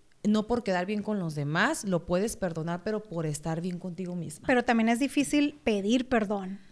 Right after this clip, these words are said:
Speaker 1: Ah,
Speaker 2: Acuérdate que hay
Speaker 1: sí,
Speaker 2: muchas
Speaker 1: también.
Speaker 2: personas que no saben pedir perdón. ¿Sabes que el perdón que es, o sea, cómo es de que tanto las personas les cuesta pedir perdón?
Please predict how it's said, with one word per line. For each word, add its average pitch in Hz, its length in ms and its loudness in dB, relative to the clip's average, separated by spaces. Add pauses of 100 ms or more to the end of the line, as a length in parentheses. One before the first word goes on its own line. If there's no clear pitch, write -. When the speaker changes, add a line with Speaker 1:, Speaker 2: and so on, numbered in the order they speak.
(120)
Speaker 1:
Ah, 156 220 -8
Speaker 2:
Acuérdate 254 460 6
que 226 260 2 (180)
hay 240 200 6
Speaker 1:
sí, 269 40 6
Speaker 2:
muchas 302 480 6
Speaker 1:
también. 262 240 4
Speaker 2:
personas 262 680 6
que 247 120 2
no 233 220 4
saben 294 600 2
pedir 220 360 0
perdón. 208 560 0 (320)
¿Sabes 285 380 2
que 311 320 4
el 247 260 4
perdón 233 800 2
que 262 360 4
es, 269 140 2 (260)
o 262 100 2
sea, 247 280 2 (560)
cómo 302 220 4
es 359 140 4
de 403 80 2
que 392 100 2
tanto 339 540 6
las 254 240 4
personas 262 600 6 (400)
les 254 300 8
cuesta 277 520 6
pedir 233 340 8
perdón? 226 560 6